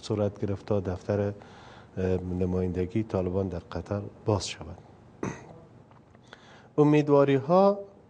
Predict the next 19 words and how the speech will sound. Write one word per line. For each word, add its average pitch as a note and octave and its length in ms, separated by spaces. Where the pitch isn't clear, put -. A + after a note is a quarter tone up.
تا A2+ 180
زمانی C#3+ 420
که D3+ 300
مکانیزم G#2+ 580
این G#2 140
مذاکرات F2+ 760
اعلام E2+ 380
نشده، F#2 340
بسیار A#2 360
من G2 180
موافق F#2 520
نیستم - 420
که - 220
امیدواری F#2 580
در E2 80
این E2 100
زمینه E2+ 340
وجود D#2 360
دارد. C#2 160